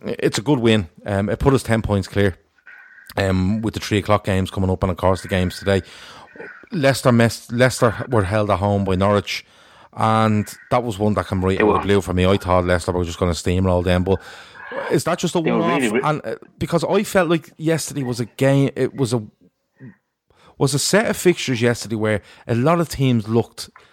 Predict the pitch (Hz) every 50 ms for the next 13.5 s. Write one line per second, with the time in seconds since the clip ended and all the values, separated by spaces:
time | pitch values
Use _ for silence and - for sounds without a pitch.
0 | _ _ - 104 107 117 120 120 135 123 110 - _ _ _ - - 151 160 156
1 | 135 113 127 147 - - _ _ - - - _ - 147 147 - - _ - 147
2 | 139 139 135 131 - - 143 143 - 143 156 160 143 - - - - - - 175
3 | - - 175 - - 143 131 113 131 123 120 - - - - - - - 120 113
4 | 131 - - 143 113 127 147 147 117 123 127 131 135 - 117 110 101 - 131 117
5 | 123 120 117 117 127 143 156 147 135 - 131 120 110 104 92 - 110 123 107 -
6 | 143 139 131 113 110 90 123 - 120 120 127 - - 135 123 - 127 117 156 165
7 | - 107 104 143 - 135 135 143 139 139 127 107 - 127 143 139 156 160 156 151
8 | - - 156 147 143 143 147 135 - - - - - - 160 147 143 135 131 123
9 | 127 - _ _ _ _ _ _ - - _ _ _ _ _ - 226 190 226 214
10 | _ - 170 196 - - - 202 170 175 151 175 170 175 190 - - 170 165 -
11 | - 208 214 214 - 202 - 180 175 151 175 175 175 185 165 160 156 143 - -
12 | 196 - - 180 175 175 165 139 120 160 160 170 165 160 151 127 117 - 131 131
13 | - 120 120 117 110 - 113 104 95